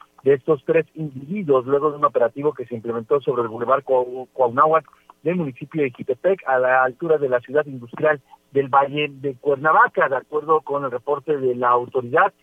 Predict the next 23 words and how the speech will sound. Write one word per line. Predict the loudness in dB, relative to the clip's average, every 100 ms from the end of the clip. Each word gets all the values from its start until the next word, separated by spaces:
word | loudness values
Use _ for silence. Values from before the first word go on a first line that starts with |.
| _ _
pues | -12 -6
el | -8
juez | 0 0 0 -2 -6
fue | -4
lesionado | -4 -6 -2 2 4
a | 4 2
balazos, | 0 2 0 2
eh, | -4 -4 -6 -6 -8 _ _
eh, | 2 4 2 0
junto | -4 -2 0
con | -2 -4
su | -4 -6
hijo | 0 0
de | 0 -10
diecisiete | -10 -12 -12 -10 -2 2
años, | 2 2 0 -2 _ -4
en | -2
lo | 0
que | 0
es | 0
la | 0
zona | 0 2 2
de | 2